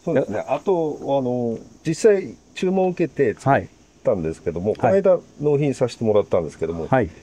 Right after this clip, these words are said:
Speaker 1: 軽トラックのこの煽りがある軽トレーラーがあるんですけど、
Speaker 2: はい。はい。
Speaker 1: そのタイプもこれ乗ります。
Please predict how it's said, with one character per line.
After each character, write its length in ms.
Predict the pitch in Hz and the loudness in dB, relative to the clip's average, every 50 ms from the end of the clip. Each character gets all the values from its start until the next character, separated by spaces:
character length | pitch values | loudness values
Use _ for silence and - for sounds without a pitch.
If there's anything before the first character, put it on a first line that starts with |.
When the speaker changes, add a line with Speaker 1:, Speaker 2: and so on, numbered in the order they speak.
| - | -4
Speaker 1:
軽 140 | - 170 175 | -2 -2 2
ト 100 | 170 208 | 4 4
ラ 80 | 196 180 | 2 2
ッ 20 | |
ク 100 | - 131 | 2 0
の 60 | 101 | -2
こ 120 | 85 - - | 0 0 0
の 80 | 76 | 2
煽 180 | 87 123 151 180 | 4 6 6 6
り 120 | 196 208 196 | 6 4 4
が 120 | 190 190 | 6 4
あ 40 | 180 | 4
る 200 | 175 170 165 - - - - _ _ - | 4 2 -2 -4 -6 -12 -20 _ _ -2
軽 120 | 151 143 | -2 0
ト 120 | - 147 | 4 4
レ 80 | 135 127 | 4 6
ー 40 | 113 | 4
ラ 120 | 104 - - - - - - | 4 2 0 -4 -14 -12 -6
ー 60 | - 95 | 0 2
が 60 | 143 | 4
あ 20 | 131 | 4
る 80 | 92 | 4
ん 60 | 82 | 2
で 60 | 90 - | -2 -6
す 80 | - - | -8 -4
け 60 | - | -4
ど、 120 | 90 - - | -4 -2 0
Speaker 2:
は 120 | - 135 | 2 2
い。 20 | |
は 80 | 120 95 | 2 2
い。 60 | 87 - - - - - | 0 -4 -12 -20 -20 -20
Speaker 1:
そ 140 | - - 190 | -6 -2 -2
の 80 | 196 196 | 2 4
タ 100 | 202 196 | 4 4
イ 80 | 196 | 4
プ 120 | 196 - 196 | 2 0 -2
も 100 | 202 - | 0 2
こ 80 | 175 | 4
れ 160 | 139 107 - - | 4 4 2 2
乗 160 | 101 110 117 | 2 2 2
り 80 | 110 | 2
ま 80 | 90 82 | 0 -2
す。 260 | - - - - - | -4 -8 -14 -18 -18